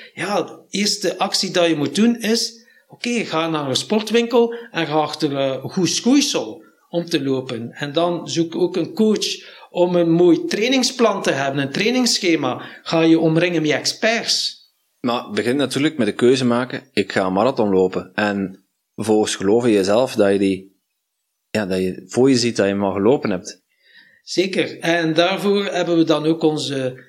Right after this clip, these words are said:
Speaker 1: vier pijlers, hè. Ja, ons megaconcept, hè. En dan hebben we mindset. En ja, om dan toch in de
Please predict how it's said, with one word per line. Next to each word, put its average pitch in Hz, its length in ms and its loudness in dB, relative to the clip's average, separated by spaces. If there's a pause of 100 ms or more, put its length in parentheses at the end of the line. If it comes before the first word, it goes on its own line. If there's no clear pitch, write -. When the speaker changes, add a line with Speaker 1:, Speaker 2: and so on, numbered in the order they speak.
(160)
Speaker 1:
vier 160 600 -4 (280)
pijlers, 143 440 -2
hè. 147 160 -6 (140)
Ja, 143 320 -6
ons 156 240 -4
megaconcept, 160 920 0
hè. 151 100 -2
En 175 340 -6
dan 151 160 -2
hebben 147 260 -2
we 135 400 -4 (540)
mindset. 143 1080 -4
En 180 580 -4
ja, 196 240 -4
om 220 140 -2
dan 202 180 -4
toch 208 200 -2
in 202 220 -4
de 180 840 0